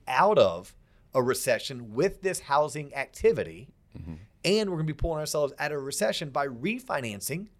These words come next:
Speaker 1: all those people who purchased homes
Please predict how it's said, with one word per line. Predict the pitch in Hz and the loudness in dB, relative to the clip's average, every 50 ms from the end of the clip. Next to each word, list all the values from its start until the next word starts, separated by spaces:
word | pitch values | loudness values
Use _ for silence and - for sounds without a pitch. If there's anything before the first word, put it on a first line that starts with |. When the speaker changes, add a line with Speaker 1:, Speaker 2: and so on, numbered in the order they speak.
| _ _ _ _ _ _ _ _ _ | _ _ _ _ _ _ _ _ _
Speaker 1:
all | - 123 139 147 160 165 | 4 6 8 8 6 4
those | 185 196 208 202 | 2 0 0 -2
people | - - 143 139 120 - 160 151 135 | -4 -6 -8 -6 -6 -6 -8 -6 -6
who | 123 143 - | -8 -10 -10
purchased | - - 151 180 180 - 226 196 - - | -6 -4 -4 -4 -2 -4 -6 -6 -6 -4
homes | - 120 98 90 85 101 151 180 - - - | -4 -4 -4 -4 -6 -12 -12 -12 -12 -14 -14